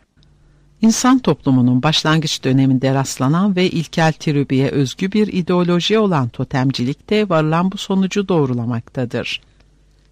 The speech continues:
İnsan toplumunun çekirdeğini küçük bir göçebe topluluk oluşturmuştu.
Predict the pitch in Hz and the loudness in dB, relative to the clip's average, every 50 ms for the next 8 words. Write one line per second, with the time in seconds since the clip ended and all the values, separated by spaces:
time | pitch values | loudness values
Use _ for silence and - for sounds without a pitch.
0 | _ _ _ _ _ - 220 240 - - 285 277 277 - - 185 - - 147 139 | _ _ _ _ _ 2 2 2 4 4 4 4 4 2 0 -2 0 0 2 2
1 | 135 135 143 156 - - 185 - - 180 156 156 156 151 151 151 156 - - 202 | 4 4 2 2 0 -2 -6 -4 -4 -6 -2 -2 0 0 2 0 0 -2 -6 -6
2 | - - 233 _ - 202 196 180 175 196 180 - - 151 127 151 160 - - 147 | -6 -6 -8 _ 0 0 0 2 2 -2 -2 0 -2 -2 0 -2 -2 -2 -4 -6
3 | 127 - - 131 123 127 - 127 120 117 - - - - 131 120 135 123 - - | -4 -2 -4 -4 -4 -4 -4 -6 -6 -6 -6 -10 -6 -6 -4 -4 -4 -4 -4 -6
4 | - - 127 - | -6 -6 -8 -8